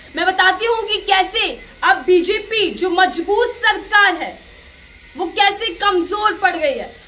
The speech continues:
और इतनी ज्यादा कमजोर कि अब सीएम के खिलाफ भी एक्शन लेने की तैयारियां ज्यादा दिखाई दे रही हैं। सीएम है मजबूत सरकार के मजबूत सिपाही,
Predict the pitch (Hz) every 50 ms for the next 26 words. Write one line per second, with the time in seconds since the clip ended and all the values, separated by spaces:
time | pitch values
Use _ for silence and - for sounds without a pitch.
0 | - - - 359 381 403 403 403 392 440 494 440 370 330 403 403 392 392 415 415
1 | 415 381 370 330 320 - 359 381 415 - 339 415 381 403 392 392 381 - - -
2 | 370 349 403 415 392 339 403 381 - - 349 339 330 339 359 392 415 415 415 -
3 | 381 403 415 427 440 - - - - - - - - 339 349 359 349 - - -
4 | 427 427 415 403 381 381 381 381 381 403 381 415 381 381 - - - 370 349 339
5 | 285 330 320 320 320 339 403 453 508 - - - - - - 233 247 240 262 381
6 | 415 415 403 415 392 370 359 330 349 - 339 311 311 302 226 269 262 254 233 208
7 | 185 185 - - - - - - - - - - 359 381 440 466 466 494 480 370
8 | 285 220 - - - - - - - - - - - 269 330 415 359 - - 381
9 | - 440 453 480 - - - - - 415 403 - - - 415 392 381 392 403 392
10 | - - 415 392 330 339 349 339 - - 269 359 370 359 339 - 339 330 - 311
11 | 285 285 285 311 -